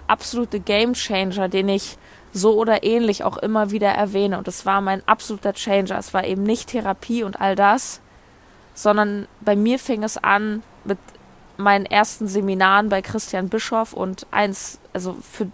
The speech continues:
von all dem, was ich bisher kenne, ich habe schon ein paar Sachen gemacht, für mich das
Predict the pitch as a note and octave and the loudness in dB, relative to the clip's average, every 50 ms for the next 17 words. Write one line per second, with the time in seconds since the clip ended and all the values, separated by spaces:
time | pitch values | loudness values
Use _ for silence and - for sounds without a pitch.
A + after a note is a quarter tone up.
0 | - - - - G3+ - - G#3 G#3 G#3+ A3 G#3+ F#3+ F#3+ F#3+ - - G#3+ - - | -12 -12 -6 -6 -2 2 4 4 6 6 4 2 0 0 -2 -2 -4 -6 -6 -8
1 | G3 - - F#3+ F3+ - - - A3+ A3 A#3 A3+ A3 A3+ - G3 - - - G3+ | -8 -4 -4 -4 -4 -4 0 0 2 4 4 2 2 0 -4 -8 -8 -6 -8 -8
2 | G3 - G3 F#3+ F#3+ F#3+ - - F#3 F#3 F#3 F#3+ G3 G3+ G3+ - - - - - | -2 -2 -2 0 0 -2 -4 -4 -8 -8 -2 2 2 2 2 0 -14 -20 -20 -20
3 | - - - - - - _ - - F#3+ G3 G3+ G#3+ A3 - - - G3+ G3 - | -20 -20 -20 -20 -20 -20 _ -6 -2 0 2 2 2 0 -2 -4 -2 -2 0 0
4 | - - - - | 0 -2 -2 -4